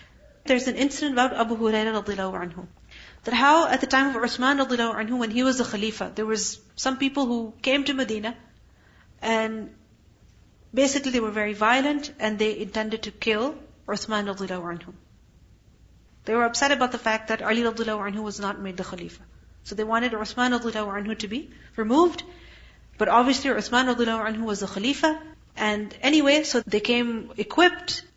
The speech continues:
they laid siege around the house of Uthman radhiyallahu anhu. And the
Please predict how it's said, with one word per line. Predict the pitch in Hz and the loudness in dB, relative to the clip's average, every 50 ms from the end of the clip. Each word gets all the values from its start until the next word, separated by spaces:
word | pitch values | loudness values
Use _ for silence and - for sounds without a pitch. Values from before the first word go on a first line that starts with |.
| - - 202 202 | -18 -14 -4 -4
they | 208 | -2
laid | 208 214 208 208 208 | 0 0 -2 -2 -4
siege | - - 302 320 339 349 330 262 - - - - | -4 2 4 6 6 6 4 2 0 -4 -4 -4
around | 214 214 220 214 220 214 | -2 -2 -2 -2 -2 -4
the | 208 - 226 | -2 2 2
house | 240 247 247 - | 2 2 0 -2
of | 240 220 226 - 214 208 | -4 -4 -4 -6 -8 -8
Uthman | - - 240 254 285 277 285 | -6 0 2 2 4 4 2
radhiyallahu | 247 262 277 262 277 285 277 226 240 | 0 0 -2 0 0 -2 0 -2 -4
anhu. | 262 247 247 269 269 269 - - - - - - - - - _ - | -4 -4 -4 -6 -6 -6 -10 -20 -20 -20 -20 -20 -20 -20 -20 _ -2
And | 226 233 240 | -2 0 0
the | 226 233 | 0 0